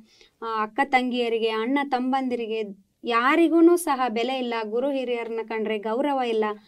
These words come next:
ಅಂಥವರಿಗೆ ಪ್ರೀತಿ ಮತ್ತು ಶಾಂತಿಯ ಅರ್ಥ ಎಲ್ಲಿ ಗೊತ್ತಿರುತ್ತೆ? ಸಮಾಜದಲ್ಲಿ ಕಳೆದು ಹೋಗುತ್ತಿರುವ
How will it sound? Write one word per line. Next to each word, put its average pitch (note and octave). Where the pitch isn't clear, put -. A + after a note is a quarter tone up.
ಅಂಥವರಿಗೆ E4
ಪ್ರೀತಿ E4
ಮತ್ತು C#4+
ಶಾಂತಿಯ C4
ಅರ್ಥ B3+
ಎಲ್ಲಿ B3
ಗೊತ್ತಿರುತ್ತೆ? G#3+
ಸಮಾಜದಲ್ಲಿ B3
ಕಳೆದು D4
ಹೋಗುತ್ತಿರುವ C4+